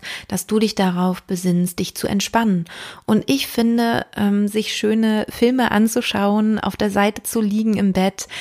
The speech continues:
ähm, zwischen den Filmen dann mal, äh, in Hypnose zu gehen oder in die Tiefenentspannung zu gehen, tief zu atmen, die Atmung auch nochmal zu üben. Ja, dann vielleicht, wenn's langsam soweit ist, auch wirklich zu,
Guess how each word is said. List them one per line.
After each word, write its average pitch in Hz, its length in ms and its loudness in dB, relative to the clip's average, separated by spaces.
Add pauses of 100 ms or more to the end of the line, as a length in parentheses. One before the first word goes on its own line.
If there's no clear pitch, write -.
(280)
ähm, 208 500 2
zwischen 208 320 0
den 208 180 2
Filmen 190 440 2
dann 196 220 2
mal, 190 540 2
äh, 208 200 -4
in 220 140 0
Hypnose 190 460 2
zu - 140 -6
gehen 180 220 4
oder 185 160 2
in 196 100 2
die 214 120 0
Tiefenentspannung 185 840 0
zu 196 140 -4
gehen, 190 260 2
tief 220 260 -4
zu - 200 -4
atmen, 190 460 0
die 190 100 2
Atmung 196 320 0
auch 202 80 2
nochmal 202 260 2
zu - 140 -4
üben. 208 440 2 (1040)
Ja, 226 260 2
dann 208 240 2
vielleicht, 220 360 2
wenn's 202 360 2
langsam 202 360 4
soweit 196 320 0
ist, 247 340 0
auch - 300 -4
wirklich 202 420 -4
zu, 196 360 -2